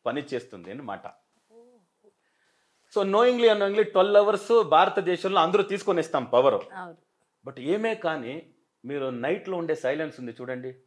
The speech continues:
Speaker 2: మ్మ్.
Speaker 1: ఎవరన్నా డిస్టర్బ్ చేయంటే కూడా డిస్టర్బ్ చేసే వాళ్ళు ఉండరు.
Speaker 2: అవును.
Speaker 1: మీ ఇంటి చుట్టుపక్కల కానీ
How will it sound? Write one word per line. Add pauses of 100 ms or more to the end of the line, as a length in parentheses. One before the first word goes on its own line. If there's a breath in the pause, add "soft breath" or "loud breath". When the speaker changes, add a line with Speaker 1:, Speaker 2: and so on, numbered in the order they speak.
Speaker 2:
మ్మ్.
Speaker 1:
ఎవరన్నా
డిస్టర్బ్
చేయంటే
కూడా
డిస్టర్బ్
చేసే
వాళ్ళు
ఉండరు. (160)
Speaker 2:
అవును.
Speaker 1:
మీ
ఇంటి
చుట్టుపక్కల
కానీ